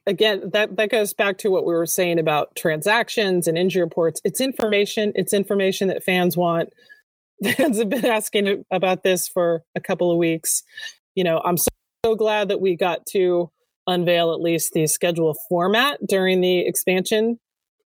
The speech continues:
broadcast, but it, it's, it's like there should be a timeline for, hey, you know,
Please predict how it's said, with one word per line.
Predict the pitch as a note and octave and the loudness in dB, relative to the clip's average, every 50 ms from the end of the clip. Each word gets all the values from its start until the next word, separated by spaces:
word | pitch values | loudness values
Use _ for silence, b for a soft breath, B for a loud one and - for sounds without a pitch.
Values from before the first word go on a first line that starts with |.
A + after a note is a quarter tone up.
| _ _ - | _ _ -4
broadcast, | G3+ F#3+ G#3+ G#3 - C4 C4+ C#4+ D4 - - - - | -2 0 0 0 0 0 0 0 -2 -4 -6 -4 -2
but | F#3+ E3+ E3+ | 0 2 2
it, | F3+ F3 - | 0 0 -2
it's, | - F3 - - | -4 -6 -4 -6
it's | D#3+ - | -4 0
like | E3 E3 - - _ _ - | 0 0 0 -2 _ _ -4
there | F3+ F#3 F#3 | -2 -2 -2
should | F3+ - G#3+ F3 E3+ | 0 0 -2 -2 0
be | G3 G3 G3 F#3+ F#3 G3 G3 - _ _ _ _ _ _ - | 0 0 2 2 2 0 0 -4 _ _ _ _ _ _ -6
a | F#3+ | -4
timeline | - - G3+ A3 C4 C4+ G#3+ F3 - E2+ E2+ - - | -2 0 0 2 2 2 0 0 0 0 -2 -2 -2
for, | - - D#3+ E3 F3 - _ _ _ _ - | 0 0 2 2 0 -2 _ _ _ _ -2
hey, | D#4+ E4 E4 D#4 D#4 D4+ D4 C#4+ B3+ _ _ _ _ _ _ _ _ _ | 0 2 2 2 2 0 0 -2 -4 _ _ _ _ _ _ _ _ _
you | - A#3 A3+ | -4 -2 0
know, | G#3+ G#3+ G#3+ G#3+ G3+ | 2 2 2 2 0